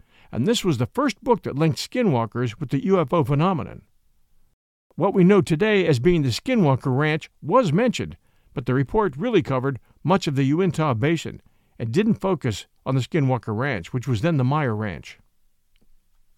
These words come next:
The first owners of the Skinwalker Ranch were Kenneth John Myers and Edith Child Myers.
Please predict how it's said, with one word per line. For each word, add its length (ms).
The 80
first 320
owners 340
of 100
the 80
Skinwalker 580
Ranch 360
were 100
Kenneth 420
John 300
Myers 420
and 200
Edith 280
Child 400
Myers. 540